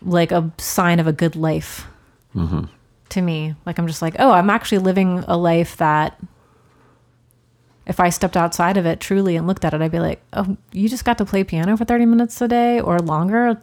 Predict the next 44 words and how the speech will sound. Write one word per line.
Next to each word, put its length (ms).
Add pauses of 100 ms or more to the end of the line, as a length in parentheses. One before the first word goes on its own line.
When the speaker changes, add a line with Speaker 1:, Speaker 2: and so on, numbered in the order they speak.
Speaker 1:
typically 420
an 80
hour 240
and 80
a 60
half 560
Speaker 2:
In 100
Speaker 1:
of 60
Speaker 2:
your, 240
in 100
your 100
New 140
York 260
style 300
apartment. 320
Speaker 1:
In 80
my 140
New 160
York 160
style 260
apartment 460
in 180 (240)
awesome 440
Baltimore 420
City. 480
Speaker 2:
Yeah, 140
see 120
that, 220
that 180
little 160
picture 380
of 120
you 400 (1300)
with 100
the 60
beard. 460 (540)
Speaker 1:
Yeah, 180
I 40
have 100
a 60
picture 300
of 100
me, 220
myself 720